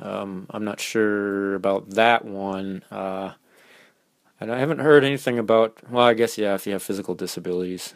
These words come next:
then you're gonna have, probably more susceptible to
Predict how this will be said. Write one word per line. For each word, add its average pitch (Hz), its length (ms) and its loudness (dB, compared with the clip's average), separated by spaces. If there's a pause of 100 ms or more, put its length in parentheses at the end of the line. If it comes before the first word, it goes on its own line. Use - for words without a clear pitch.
(760)
then 95 160 -4
you're 87 120 -6
gonna 90 200 -8
have, 87 380 -6 (1160)
probably 95 200 0
more 90 220 -4
susceptible 95 600 -6
to 92 400 -8